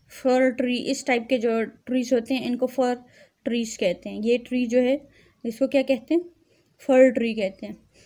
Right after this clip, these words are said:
और इसके छोटे से जंगल को फर, अ, ट्रीज का ग्रोव कहा जाता है, grove of fir trees, grove of fir trees।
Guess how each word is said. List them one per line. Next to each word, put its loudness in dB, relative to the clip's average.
और 0
इसके -2
छोटे 2
से 2
जंगल 2
को -8
फर, 2
अ, -8
ट्रीज -4
का -4
ग्रोव 0
कहा -2
जाता -4
है, -2
grove 6
of 0
fir 2
trees, -4
grove 6
of 0
fir 4
trees। -2